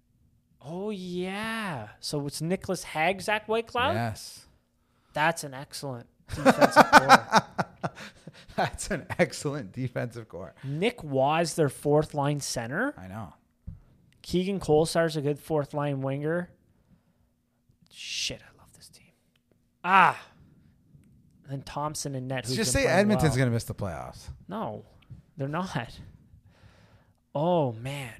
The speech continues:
Speaker 2: We can ki-, kick out a Central Division team then in the wild card for
Speaker 1: So you
Speaker 2: Vancouver.
Speaker 1: wanna ki-, no, okay. I'll, I'll give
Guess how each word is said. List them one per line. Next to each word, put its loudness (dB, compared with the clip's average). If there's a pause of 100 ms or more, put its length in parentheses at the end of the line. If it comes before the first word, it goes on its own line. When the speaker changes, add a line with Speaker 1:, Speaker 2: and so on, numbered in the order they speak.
(420)
Speaker 2:
We -6
can -6
ki-, -10
kick -4
out 6
a 6 (120)
Central -2
Division -2
team -6
then -8
in -8
the -6
wild -6
card -10
for -16
Speaker 1:
So -6
you -4
Speaker 2:
Vancouver. -4
Speaker 1:
wanna -2
ki-, -18 (120)
no, -8 (140)
okay. -4
I'll, 4
I'll 6
give 2